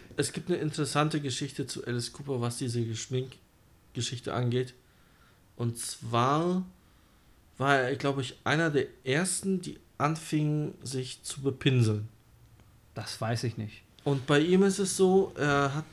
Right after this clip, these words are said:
Speaker 1: mal ein Interview, fragt mich bitte nicht wo, gegeben, wo gefragt wurde, was er denn damit rüberbringen möchte. Und er meinte, es ist eine Art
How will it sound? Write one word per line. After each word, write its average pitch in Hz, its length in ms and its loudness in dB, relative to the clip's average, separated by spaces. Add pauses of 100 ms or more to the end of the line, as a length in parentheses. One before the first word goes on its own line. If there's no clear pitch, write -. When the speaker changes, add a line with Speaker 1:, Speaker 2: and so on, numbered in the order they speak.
(140)
Speaker 1:
mal 143 340 0
ein 131 60 -8
Interview, 170 760 0 (160)
fragt - 340 -4
mich 120 180 -2
bitte 120 200 -4
nicht 113 240 -2
wo, 123 260 2
gegeben, 135 540 -4 (480)
wo 131 80 -4
gefragt 127 560 0
wurde, 147 260 0 (300)
was 120 180 -4
er 143 60 0
denn 127 240 0
damit 120 360 0 (840)
rüberbringen 127 720 4
möchte. 101 280 -2
Und - 140 -10
er 113 160 0
meinte, 180 440 0 (540)
es 131 140 -12
ist 147 160 -2
eine 147 340 0
Art 139 540 0